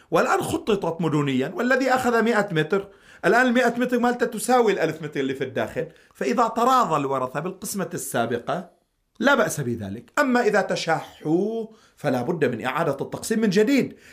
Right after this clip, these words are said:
لأن التقسيم كان مبنيًا على وهم وخطأ، وهو أن الأرض صارت أرضًا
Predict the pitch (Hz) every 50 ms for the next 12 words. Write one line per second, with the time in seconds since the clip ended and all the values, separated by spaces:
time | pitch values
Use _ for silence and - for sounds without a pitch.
0 | - - 156 180 202 190 180 165 165 - 165 - - 240 240 240 - - 196 202
1 | 185 165 147 139 139 135 139 170 196 180 143 123 117 113 123 175 208 214 226 214
2 | 240 240 240 294 294 294 302 294 - - 254 254 - 151 156 - - - - _
3 | _ _ _ _ _ _ _ _ _ _ _ _ _ - 170 202 190 196 202 190
4 | 190 190 185 180 185 - - - 208 - - 208 202 190 180 165 - - 208 220
5 | 202 226 226 226 233